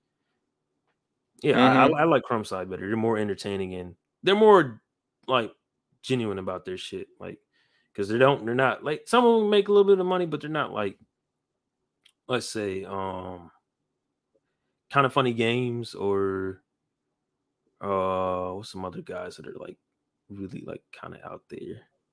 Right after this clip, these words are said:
Speaker 1: There's very few, like, gaming people. Oh, like, Angry Joe, he's not a fucking gamer. Like, he, he's a fraud. Like, he, he doesn't even play his games. Like, that, that, that's what I mean. Like, like, the Crumb Side, they play their games, and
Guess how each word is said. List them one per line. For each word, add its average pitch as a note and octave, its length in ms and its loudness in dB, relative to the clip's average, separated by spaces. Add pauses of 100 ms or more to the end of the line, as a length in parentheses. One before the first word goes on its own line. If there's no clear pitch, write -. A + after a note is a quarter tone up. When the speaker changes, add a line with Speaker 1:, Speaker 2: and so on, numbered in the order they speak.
(1900)
Speaker 1:
There's B3 140 0
very E3 260 6
few, G#2+ 260 -6
like, G2 160 -12
gaming F#2+ 320 -12
people. - 320 -16
Oh, D#3+ 200 12
like, G#2 220 2
Angry D#3 360 6
Joe, A2+ 320 4
he's A#2 180 -2
not A#2+ 160 2
a G#2+ 60 2
fucking G#2 300 -2
gamer. F#2 380 -6
Like, E2+ 200 -18
he, G2+ 180 -8
he's G#2 220 -8
a F#2 60 -8
fraud. - 360 -6 (140)
Like, - 220 -18 (800)
he, - 120 -12
he G2 140 -8
doesn't F#2+ 200 -4
even F#2 200 -8
play - 140 -12
his F#2 160 -12
games. - 460 -18
Like, E2+ 220 -18
that, A2 180 -2 (920)
that, E3+ 180 8
that's F#3+ 200 10
what F3+ 120 8
I D3+ 80 10
mean. C#3 240 6
Like, A2 180 2
like, G2+ 160 -2
the - 80 -10
Crumb C3+ 240 2
Side, B2+ 240 2
they A2 120 0
play A2 200 0
their G#2 140 -4
games, F#2+ 400 -10
and F2+ 160 -16